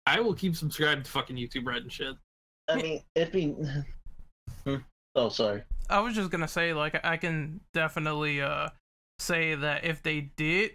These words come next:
Speaker 3: put more quality on there, I would consider, but at this point, it's like, nah, I'd rather, like, watch it somewhere else. But this was really good. Like, I, I say,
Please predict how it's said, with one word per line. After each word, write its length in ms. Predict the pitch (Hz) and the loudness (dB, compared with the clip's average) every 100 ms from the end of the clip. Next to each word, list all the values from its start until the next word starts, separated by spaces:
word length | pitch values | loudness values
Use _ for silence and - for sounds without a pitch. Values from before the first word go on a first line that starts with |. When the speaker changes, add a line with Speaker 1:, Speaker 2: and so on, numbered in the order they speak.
| - | -6
Speaker 3:
put 180 | - 180 | -2 -2
more 240 | 135 160 160 | 0 0 0
quality 580 | - 151 151 185 208 233 | -2 0 2 2 0 0
on 160 | 247 | 2
there, 260 | 254 262 220 | 2 4 4
I 220 | 170 180 | 6 4
would 340 | 165 147 165 165 | 4 0 0 0
consider, 540 | 160 143 156 165 156 | -2 0 0 0 0
but 420 | 147 165 160 151 - | 0 2 2 0 -2
at 180 | 170 147 | -2 0
this 140 | 208 | -2
point, 380 | - 180 165 151 | -2 -2 0 0
it's 160 | 160 - | 0 0
like, 260 | 160 151 - _ - | 0 -2 -10 _ -4
nah, 540 | 226 226 226 226 220 | 0 4 4 6 4
I'd 140 | 190 170 | 4 2
rather, 300 | 170 170 160 | 2 2 2
like, 320 | 151 147 139 - _ _ | 2 0 -4 -14 _ _
watch 300 | 156 165 165 | 2 4 2
it 80 | 156 | 0
somewhere 360 | 165 151 143 | 0 2 4
else. 420 | 151 208 220 - - _ - - - | 4 2 -2 -6 -16 _ -20 -8 0
But 340 | 190 165 185 | 2 2 0
this 200 | 208 262 | 0 0
was 200 | 330 262 | 0 0
really 240 | 240 269 254 | 2 2 2
good. 260 | 269 208 | 2 2
Like, 320 | 165 170 165 - | 4 2 2 4
I, 260 | 196 190 - | 6 6 4
I 240 | 202 196 180 | 4 4 2
say, 520 | - 214 196 175 - | 2 2 4 2 -4